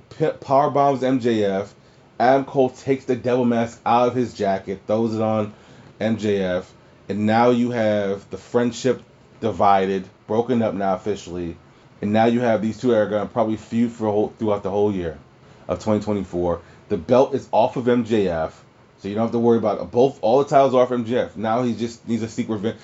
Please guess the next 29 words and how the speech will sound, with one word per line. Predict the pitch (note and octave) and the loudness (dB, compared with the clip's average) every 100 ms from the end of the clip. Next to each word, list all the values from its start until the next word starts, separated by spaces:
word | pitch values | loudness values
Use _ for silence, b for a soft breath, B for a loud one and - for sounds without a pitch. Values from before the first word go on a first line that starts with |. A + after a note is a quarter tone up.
| B - | B 2
First, | F3 F3+ | 2 4
he's | D3 | 2
gonna | D3 | 2
get | B2 G#2+ | 2 0
healthy. | G2+ F#2+ G#2 G2+ G2 _ _ | -2 -4 -6 -10 -12 _ _
Then | - A#2 | -4 -2
he | B2 | 0
has | A2+ G#2+ | 0 -2
to | G2+ | -4
seek | - A#2+ A2 | -6 -6 -2
revenge | G#2 F2+ G2 F#2+ F#2 - | -4 -2 -4 -4 -6 -8
on | F#2+ | -6
Adam | F#2 F2+ F2 | -6 -6 -8
Cole. | F#2+ F2+ F2 E2 B B B G2+ | -6 -4 -4 -8 B B B -4
And | G#2+ A2 G#2+ G#2 G2 F#2+ - - _ _ - - | -2 0 0 -2 -2 -4 -6 -20 _ _ -12 -2
I | G#2+ A#2+ | 0 2
thought | C3 A#2+ G#2+ | 4 4 2
this | A2+ | -6
was | A2 | -8
the | |
time | G#2 A#2 A2 | -4 -2 -2
to | G#2+ | -4
do | G2 A#2 C3+ | -2 0 0
it. | C#3+ - b b b - | -2 -8 b b b -4
Even | C#3+ D3+ D3+ | -2 0 4
though | C#3+ | 4
the | B2+ | 4
reveal | A#2 G#2 A2 A#2+ C3 C3 C3 | 0 -2 0 4 6 6 4
was | G2 A#2 A2 G2+ - | 2 -2 -4 -6 -16